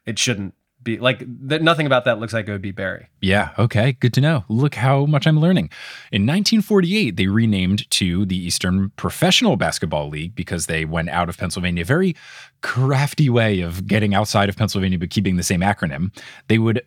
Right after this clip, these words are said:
Speaker 2: go on to add teams in Williamsport, Scranton, and Sunbury, and then also outside of Pennsylvania, they added three New Jersey teams, Trenton, Camden, and Asbury Park, three teams in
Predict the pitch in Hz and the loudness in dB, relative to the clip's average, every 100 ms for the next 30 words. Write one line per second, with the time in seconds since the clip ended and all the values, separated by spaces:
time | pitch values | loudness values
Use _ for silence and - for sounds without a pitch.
0 | 113 110 135 127 120 117 104 104 101 110 | -2 2 4 2 0 -2 0 0 0 0
1 | 98 98 135 95 90 85 87 127 180 226 | 0 0 -2 -2 -2 -4 0 4 4 2
2 | - - 254 294 - - - 143 170 - | 0 -2 -2 -2 -2 0 2 2 2 2
3 | 208 214 - - 101 101 - 175 254 214 | 2 0 -4 -4 -2 0 2 2 4 2
4 | 101 78 107 175 - - - 120 120 - | 2 0 -2 -2 -6 -6 0 2 2 4
5 | 190 - 95 98 151 - _ _ - 127 | 2 2 0 0 -2 -6 _ _ -2 0
6 | - 92 82 95 87 80 87 113 95 90 | 0 -2 -2 -4 -4 -2 0 0 0 0
7 | 92 101 107 185 196 127 135 220 208 - | -2 0 2 4 2 4 2 4 2 4
8 | 107 127 - - - 143 160 143 127 117 | 4 2 -2 -4 0 0 0 0 0 0
9 | 139 117 98 107 - 90 - 120 180 - | 0 0 0 0 0 -2 2 2 2 -4
10 | - - - _ _ - - 147 175 - | -20 -20 -20 _ _ -8 0 2 2 2
11 | 151 143 - 113 104 98 98 | 4 2 2 2 4 2 0